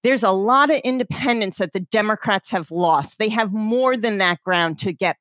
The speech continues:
back than just the, the, what we saw in twenty twenty. There's a lot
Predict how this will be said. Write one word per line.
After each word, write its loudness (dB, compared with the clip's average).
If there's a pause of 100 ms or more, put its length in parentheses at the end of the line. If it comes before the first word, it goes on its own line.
(120)
back 0 (460)
than 0
just -2
the, -4 (280)
the, -4
what -4
we -2
saw 0
in -4
twenty -4
twenty. -4
There's -2
a 0
lot 0